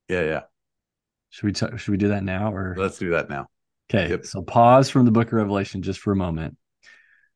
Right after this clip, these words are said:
Speaker 2: There's the doctrinal mastery assessment that is scheduled on the pacing guide as Monday.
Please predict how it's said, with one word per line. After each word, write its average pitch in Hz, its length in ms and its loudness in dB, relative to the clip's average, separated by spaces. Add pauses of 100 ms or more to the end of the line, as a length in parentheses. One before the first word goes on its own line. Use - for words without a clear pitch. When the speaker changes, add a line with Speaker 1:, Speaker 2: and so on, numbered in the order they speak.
(360)
Speaker 2:
There's 110 220 4
the 104 80 2
doctrinal 117 500 4
mastery 107 560 2
assessment - 840 -4 (500)
that 95 160 -2
is 95 120 -4
scheduled 104 480 0
on 101 200 0
the 92 80 -6
pacing 101 400 -6
guide 95 480 -6
as 95 520 -6 (240)
Monday. 95 560 -4